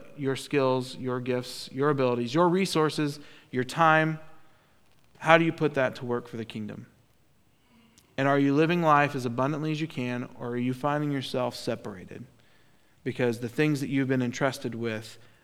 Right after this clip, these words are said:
you haven't been able to put into, into practice for God's kingdom? Let's pray. Dear God, we thank you for this day. We thank you for this morning. Dear God, I just pray that we, we would all be able to find, uh,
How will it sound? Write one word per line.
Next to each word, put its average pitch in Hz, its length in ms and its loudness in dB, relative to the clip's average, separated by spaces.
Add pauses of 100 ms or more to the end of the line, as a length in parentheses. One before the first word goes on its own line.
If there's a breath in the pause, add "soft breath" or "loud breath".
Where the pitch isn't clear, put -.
(160 soft breath)
you 120 100 -6
haven't 127 380 -2
been 120 100 -2
able 110 400 -6 (360 soft breath)
to 131 100 -16
put 117 180 -6
into, 110 340 -8
into 117 200 -6
practice 107 440 -12
for 110 200 -14
God's 107 240 -12
kingdom? - 380 -16 (760)
Let's - 140 -12
pray. 110 260 -12 (400 loud breath)
Dear 151 120 4
God, 156 80 8
we 151 60 4
thank 165 220 6
you 160 60 -2
for 156 120 0
this 139 160 2
day. 151 200 6
We 147 80 4
thank 143 240 2
you 135 60 -2
for 135 120 -2
this 120 240 -4
morning. 131 460 -2 (480 loud breath)
Dear 143 100 2
God, 156 140 8
I 170 80 8
just 170 200 -2
pray 151 220 6
that 131 380 2
we, 139 200 -2
we 151 160 4
would 151 120 6
all 147 200 6
be 143 140 4
able 139 200 4
to 131 100 -2
find, 131 520 0
uh, 120 280 -2